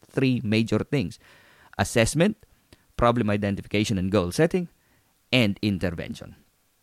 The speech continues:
Okay? Now, when it comes to assessment, so there are actually ten items. So th-, this is where you can break things down.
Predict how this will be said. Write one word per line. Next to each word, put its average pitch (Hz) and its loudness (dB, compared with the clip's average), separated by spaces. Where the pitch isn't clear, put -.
Okay? 98 -4
Now, 160 2
when 131 4
it 160 0
comes 196 2
to 139 -2
assessment, 113 -2
so - -2
there 131 4
are 131 4
actually 107 -2
ten 98 -2
items. - -12
So 92 -6
th-, 101 -2
this 120 0
is 117 -2
where 98 -2
you 95 -6
can 92 -6
break 82 -10
things - -12
down. 87 -6